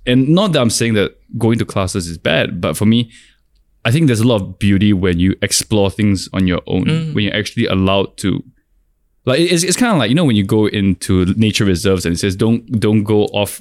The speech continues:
Speaker 1: from the track."
Speaker 2: Yeah.
Speaker 1: You imagine, you imagine that internally you're able to literally, like, "Screw it, I'm just gonna run through the field."
Speaker 2: Mm.
Speaker 1: Yeah. And I think that almost feels the same way.
Speaker 2: Yep.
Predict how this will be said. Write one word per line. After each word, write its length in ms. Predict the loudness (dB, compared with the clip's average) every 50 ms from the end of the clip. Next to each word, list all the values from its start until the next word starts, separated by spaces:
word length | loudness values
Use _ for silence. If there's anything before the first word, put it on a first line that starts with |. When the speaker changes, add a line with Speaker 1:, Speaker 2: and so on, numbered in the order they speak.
| _ _
Speaker 1:
from 180 | -6 -2 -2 0
the 80 | -2
track." 300 | -2 -4 -4 -4 -4 -6 _
Speaker 2:
Yeah. 120 | -10 -10 -10 -10 _ _ 0
Speaker 1:
You 140 | 2 4 4
imagine, 440 | 4 4 4 2 2 2 0 0 -4 -6 _ 2
you 100 | 4 4
imagine 420 | 6 6 4 2 2 2 0 2
that 160 | 2 0 -2 0 0
internally 520 | 0 0 2 0 0 2 2 2 4 4
you're 120 | 4 2 2
able 240 | 0 -2 -2 -2 0
to 80 | 2 2
literally, 340 | 2 2 2 0 -2 -2 -2
like, 180 | -2 -6 -10 _ _ _ _ _ _
"Screw 320 | -8 -8 -4 0 2 2 2
it, 140 | 2 0 -2 0
I'm 100 | 0 2
just 80 | 2
gonna 160 | 2 0 2
run 340 | 2 2 2 2 2 2 2
through 160 | 2 2 0
the 60 | 0 0
field." 260 | -2 -2 -2 0 2
Speaker 2:
Mm. 380 | 2 2 2 2 2 0 0 -2
Speaker 1:
Yeah. 280 | -2 -2 -2 -4 -4 -4 -2
And 120 | 0 0
I 140 | 0 0 0
think 160 | 0 0 0
that 60 | 0 2
almost 240 | 2 2 0 0
feels 220 | 0 0 0 0 0
the 60 | -2
same 240 | -4 -4 -4 -4 -4
way. 220 | -4 -6 -6 -8 _ -6 -6
Speaker 2:
Yep. 200 | -6 -6 -6